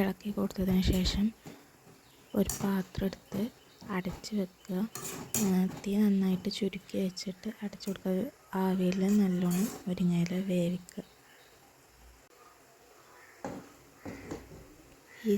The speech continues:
സമയത്ത് ഉപ്പ് പാകത്തിന് ഉണ്ടോ എന്ന് നോക്കിയിട്ട് നമുക്ക്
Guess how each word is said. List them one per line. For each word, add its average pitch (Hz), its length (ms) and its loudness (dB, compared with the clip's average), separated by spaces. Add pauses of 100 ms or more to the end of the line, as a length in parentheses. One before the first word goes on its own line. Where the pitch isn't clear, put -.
(100)
സമയത്ത് 208 400 4 (100)
ഉപ്പ് - 200 -4 (120)
പാകത്തിന് 190 560 2
ഉണ്ടോ 190 220 2
എന്ന് 190 160 4
നോക്കിയിട്ട് 185 480 -2 (640)
നമുക്ക് 202 380 2